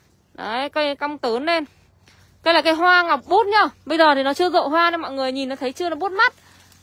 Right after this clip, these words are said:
Đây là nó vừa tàn hết một đợt hoa là chuẩn bị đợt hoa tiếp này.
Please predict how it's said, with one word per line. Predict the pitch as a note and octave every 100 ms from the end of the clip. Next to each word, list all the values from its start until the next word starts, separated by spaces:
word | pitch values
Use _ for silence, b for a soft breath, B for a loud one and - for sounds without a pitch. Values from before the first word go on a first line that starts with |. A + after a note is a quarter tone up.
| b -
Đây | D4+
là | D4+
nó | C4
vừa | C#4 D4+ C4+
tàn | C#4 C#4 B3
hết | C4+ G#4
một |
đợt | C#4+ B3+
hoa | D4+ D#4
là | C4+
chuẩn | A#3 G3+
bị | A#3
đợt | A#3 A#3
hoa | D#4
tiếp | D#4 G4
này. | G#4